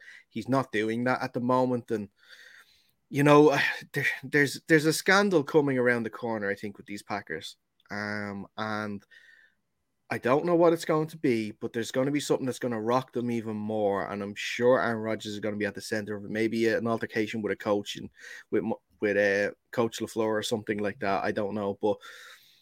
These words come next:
something's just not right in Green Bay, and I, I think, I think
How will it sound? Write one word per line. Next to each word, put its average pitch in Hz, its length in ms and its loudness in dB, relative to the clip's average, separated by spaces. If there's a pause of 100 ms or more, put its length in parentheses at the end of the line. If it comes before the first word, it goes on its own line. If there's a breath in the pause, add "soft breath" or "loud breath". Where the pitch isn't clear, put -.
(160)
something's 147 480 4
just 139 240 4
not 127 240 2
right 117 260 0
in 107 140 -6
Green 107 340 -4
Bay, 98 360 2
and 98 240 -6 (140)
I, - 200 -8
I 107 100 -8
think, 110 400 -8
I 120 60 -8
think 117 300 -6